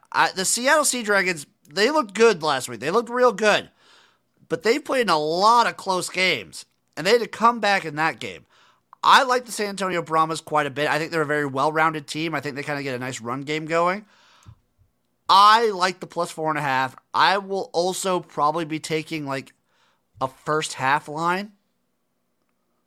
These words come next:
of, uh, I'll, I'll take a plus anything in the first half. I might take a little money line first half. But I think the Sea Dragons win. I think they win in a close one.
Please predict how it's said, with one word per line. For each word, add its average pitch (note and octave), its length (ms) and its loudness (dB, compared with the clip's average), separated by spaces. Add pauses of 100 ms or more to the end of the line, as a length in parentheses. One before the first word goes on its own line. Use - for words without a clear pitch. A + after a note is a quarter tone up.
(200)
of, A2+ 540 -4
uh, G#2 440 -6 (240)
I'll, A2 200 -10 (160)
I'll C#3+ 100 -4
take C3+ 200 -8
a A2 40 -10
plus B2 380 -8
anything C3+ 280 -8
in D3 60 -8
the D3 80 -8
first D3 240 -8
half. D#3+ 220 -2
I C3 80 -6
might C3 160 -4
take C3 140 -10
a B2 40 -10
little A2 140 -8
money G#2 240 -8
line C#3+ 200 -6
first D3+ 260 -8
half. E3+ 260 -4 (880)
But D#3 120 0
I F3 40 0
think G3+ 120 -4
the G3 80 -6
Sea G3 180 -4
Dragons E3+ 380 -2
win. F3 380 -2
I D3 240 -4
think D3+ 120 -8
they D3+ 80 -4
win C#3+ 180 -6
in C#3+ 120 -8
a A#2+ 40 -10
close - 480 -10
one. B1+ 200 -20